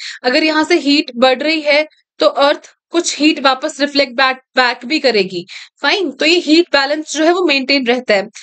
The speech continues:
लेकिन अब actually global warming में क्या हो रहा है, Man human, uh, activities की वजह से, मैन मेड activities की वजह से जिस temperature पे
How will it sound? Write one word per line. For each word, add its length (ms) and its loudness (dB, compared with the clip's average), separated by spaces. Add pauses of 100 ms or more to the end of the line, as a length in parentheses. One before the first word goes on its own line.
(300)
लेकिन 280 0
अब 100 2
actually 440 -4
global 240 2
warming 280 2
में 80 2
क्या 140 0
हो 120 0
रहा 160 -2
है, 80 -2 (380)
Man 380 0
human, 440 4
uh, 560 2
activities 640 -2
की 80 0
वजह 240 2
से, 120 -2
मैन 280 2
मेड 220 0
activities 640 -4
की 80 0
वजह 260 2
से 180 -2
जिस 260 -2
temperature 560 -2
पे 220 2